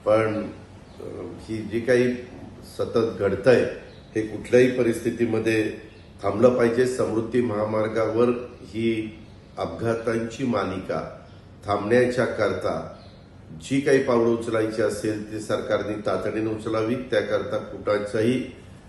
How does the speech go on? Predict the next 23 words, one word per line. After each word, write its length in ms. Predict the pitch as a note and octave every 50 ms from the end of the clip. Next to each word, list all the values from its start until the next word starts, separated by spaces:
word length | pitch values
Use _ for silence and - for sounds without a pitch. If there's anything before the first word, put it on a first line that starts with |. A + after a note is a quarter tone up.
| - - -
अ, 60 | G2+ G2+ G2+ G2 F#2 F2+ E2 E2+ F2 E2 F2 F2
वाट 220 | F#2 G#2 A2+ A#2+
बघू 340 | A#2+ A2+ - A#2 A2+ A#2 A#2
नये, 220 | A#2 B2 B2 B2+
कुणाला, 580 | B2 - - - A#2 A2 A2+ A2 A2 A2 A2+ A2
कुणाच्याही 720 | A2 A2 - - A2 G#2 G#2+ A2 G#2+ G#2 B2 A#2 A2+ A#2+ A#2+
संदर्भामध्ये, 920 | A#2+ - - - G#2+ G#2 G2+ G#2+ F#2+ G#2 G#2+ G#2+ G#2+ G#2+ G#2 G#2+ G#2+ G#2 G#2 G#2 - - - - - - - - - -
अ, 40 | - G2 G2 G2 F#2+ F#2+ F#2 F#2 - -
ह्या, 280 | F#2 G#2+ A2 G#2+ G#2+ G#2+
बाबा, 460 | G2+ - - - - - G2 G#2+ G#2
समृद्धी 420 | G#2 - G#2 G2 G2+ G#2+ - A#2 A2
महामार्गाचा 760 | G#2+ G2+ G2+ G#2+ A2 A2 G#2+ G#2 G2 G#2 G#2 - - A2
सदोष 360 | G#2 - G#2+ F#2+ G#2 A2+ A#2 A2+ A2+ - A2+
निर्मितीमुळं 720 | A2+ G#2+ G#2 G#2+ A2 - - A#2+ A2 A2+ A#2 B2+ A#2 G#2+ - - - - - - - - - - - - - - -
किंवा 240 | A#2+ B2 C3+ D3+
काही 320 | D#3 D3+ - D3+ D#3+ E3 D#3
मानवी 420 | B2+ A2+ G#2+ A2 A2+ C3 C3+ D3+
त्रुटीमुळे 640 | D#3+ D#3 - D3+ C3+ - D3 D3+ C#3 C#3 C#3 C#3 C3+
हे 80 | C3+ C3
अपघात 340 | B2 A#2+ B2+ - B2+ B2
घडतायत 500 | A#2+ G#2+ A2+ A2+ A2 - - A#2+ A2+ A2+ - -
का 80 | A#2+ G#2+
काय 500 | - - - - - A#2 A2+ G#2+ G2+